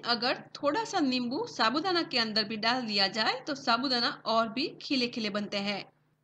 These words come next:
साबूदाना के बीच में थोड़ी सी जगह बना लेंगे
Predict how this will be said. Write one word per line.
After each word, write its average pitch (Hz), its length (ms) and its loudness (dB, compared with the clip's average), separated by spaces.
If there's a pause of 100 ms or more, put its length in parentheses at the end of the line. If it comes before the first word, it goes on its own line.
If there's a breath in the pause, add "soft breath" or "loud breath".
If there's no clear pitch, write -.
साबूदाना 349 600 2
के 285 140 -6
बीच 226 260 -8
में 226 180 -6
थोड़ी 254 240 -4
सी 320 140 -2
जगह 202 260 -4
बना 214 220 -4
लेंगे 240 320 -6